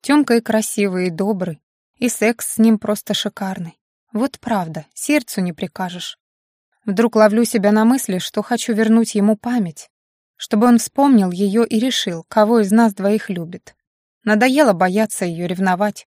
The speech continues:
хоть она и далеко. Хочу безраздельно владеть любимым. Мозг генерирует разные идеи со скоростью ракеты. Залезая в интернет, нахожу много способов вернуть память после гипноза.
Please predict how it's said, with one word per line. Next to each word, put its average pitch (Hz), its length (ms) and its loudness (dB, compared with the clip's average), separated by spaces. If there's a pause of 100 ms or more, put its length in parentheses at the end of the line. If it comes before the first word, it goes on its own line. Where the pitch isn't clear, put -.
(400)
хоть - 220 -4
она 240 220 6
и 233 40 4
далеко. 208 520 -4 (260)
Хочу 247 460 -2
безраздельно 220 840 0
владеть 180 460 -4
любимым. 165 500 -6 (720)
Мозг 214 400 0
генерирует 208 800 2
разные 208 420 4
идеи 220 300 0
со - 180 -4
скоростью 214 540 -2
ракеты. 190 500 -6 (640)
Залезая 233 500 4
в 233 80 4
интернет, 247 540 2
нахожу 214 380 0
много 220 380 4
способов 185 600 -6
вернуть 208 480 2
память 247 400 2
после 202 300 -6
гипноза. 175 600 -6